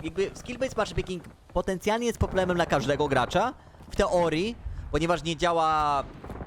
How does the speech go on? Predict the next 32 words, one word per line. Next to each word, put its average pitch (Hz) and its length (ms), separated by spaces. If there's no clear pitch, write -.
tak, 170 220
jak 160 200
się 151 480
wielu 139 280
wydaje, 131 600
ale 185 360
jest 185 300
to 220 100
poniekąd, 180 420
ktoś 151 180
mu 135 80
w 107 60
drabiną 123 300
wchodzi 113 300
i 127 120
on 135 100
tego 131 160
nie 127 100
słyszy. 120 360
Jestem 120 220
ciekawy 113 320
tego, 104 180
to 151 100
jest, 143 200
to 175 120
jest 131 120
bot, 107 280
to 139 80
nie 135 60
jest 123 100
prawdziwy 107 300
gracz. 104 180